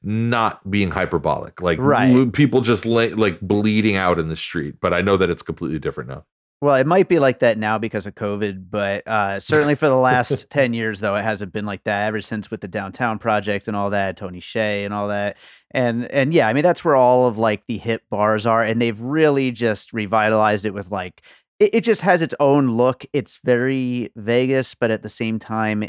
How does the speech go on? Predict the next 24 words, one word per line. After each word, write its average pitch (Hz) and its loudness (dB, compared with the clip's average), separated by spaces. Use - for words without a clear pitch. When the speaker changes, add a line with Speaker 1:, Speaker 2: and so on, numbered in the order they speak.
Speaker 2:
it's, - -12
you 117 -6
know, 92 -6
more 95 -8
of, 92 -12
like, 95 -10
a 95 -12
hipster 95 -10
downtown 98 -6
Vegas. 98 -8
And 107 -8
I 107 -6
think, 120 -8
I 143 0
think 147 0
it 160 -2
would 143 0
lend 123 0
itself 98 -6
to 113 -4
a 101 -4
very, 98 -6
like, 101 -12
s-, - -18